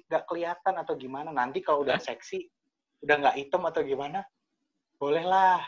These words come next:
Speaker 1: Jadi kan, "Aduh, aku jadi nggak mau." Ya udahlah, cuma masa orang lagi susah terus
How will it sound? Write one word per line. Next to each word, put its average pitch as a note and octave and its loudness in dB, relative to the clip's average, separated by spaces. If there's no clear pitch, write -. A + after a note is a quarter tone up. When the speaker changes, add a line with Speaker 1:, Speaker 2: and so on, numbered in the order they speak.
Speaker 1:
Jadi D#3+ -4
kan, G#3 6
"Aduh, G#3+ -2
aku A3 -4
jadi F#3 0
nggak F3+ -8
mau." F#3+ -4
Ya A#2 -4
udahlah, D#3 -8
cuma - -14
masa D#3 2
orang D#3 4
lagi C#3 -4
susah D3 0
terus - -4